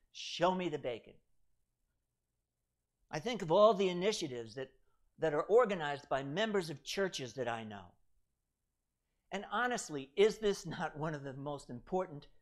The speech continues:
reasons that you are here and a part of this church? Because there are so many ways that you can make a difference. People out raking leaves yesterday so that seniors can stay in their own homes. And next week, a, a, a, a,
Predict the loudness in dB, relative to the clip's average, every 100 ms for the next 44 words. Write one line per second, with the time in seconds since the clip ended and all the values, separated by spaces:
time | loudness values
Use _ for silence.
0 | -6 -2 -2 -4 -14 -16 _ -12 -8 -4
1 | -2 -2 -4 -6 -4 -4 -6 -12 -18 -14
2 | -12 -10 -8 -8 -10 -10 -10 -10 -14 -16
3 | -16 -18 -18 _ _ -14 -8 -6 -6 -4
4 | -4 -6 -4 0 0 0 -4 -2 -2 -4
5 | -8 -10 -10 -10 -10 -12 -12 -12 -10 -10
6 | -10 -20 _ -20 _ _ _ _ -6 0
7 | 2 4 2 2 2 2 -2 -6 -4 -4
8 | -4 -8 -6 -6 -6 -8 -12 -10 -6 -6
9 | -6 -6 -6 -6 -8 -10 -12 -6 -4 -4
10 | -6 -8 -10 -12 -14 -14 -16 -20 -20 -20
11 | _ _ _ _ _ _ _ -10 -6 -2
12 | -4 -4 -4 -2 -2 -6 _ _ -12 -4
13 | -2 0 -2 -2 -10 -6 -4